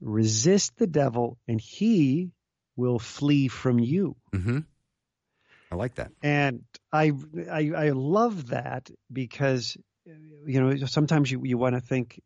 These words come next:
Speaker 1: or you wanna fear that, uh, that, that there's very little you can do. But, but you, but, but God says, "I'm here." You resist the devil, he'll run away from you. If you come close to me, I come close to you.
Speaker 2: Yeah, yeah. Flee from him.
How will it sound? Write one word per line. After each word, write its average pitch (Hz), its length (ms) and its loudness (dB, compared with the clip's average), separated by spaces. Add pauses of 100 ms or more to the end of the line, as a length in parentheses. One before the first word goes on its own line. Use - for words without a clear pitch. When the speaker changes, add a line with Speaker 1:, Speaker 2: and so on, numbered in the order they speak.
(100)
Speaker 1:
or 120 240 -4
you 113 220 0
wanna 113 180 2
fear 131 380 0
that, 110 340 -2
uh, 110 360 -2 (680)
that, 135 140 -6 (160)
that 131 180 0 (220)
there's 117 320 4
very 143 260 4
little 151 220 6
you 143 100 4
can 117 220 2
do. 113 320 4 (880)
But, 117 300 -4
but 127 100 -4
you, 123 120 -4 (120)
but, 131 220 -6
but 131 100 -4
God 147 220 0
says, 127 180 0
"I'm 165 260 4
here." - 380 -6 (800)
You 135 140 -2
resist 165 360 -2
the 247 80 2
devil, 156 420 -2 (300)
he'll 151 280 -2
run 208 180 2
away 180 160 2
from 156 180 -2
you. 160 280 0
If - 300 -8
you 147 120 6
come 170 240 2
close - 380 0
to 170 100 -2
me, 143 260 0 (320)
I 117 200 -2
come 117 220 -6
close 110 340 -10
to - 120 -12
you. 110 60 -4
Speaker 2:
Yeah, 92 100 -2 (400)
yeah. 98 140 -4 (540)
Flee 160 200 -2
from 104 180 -6
him. 90 180 -8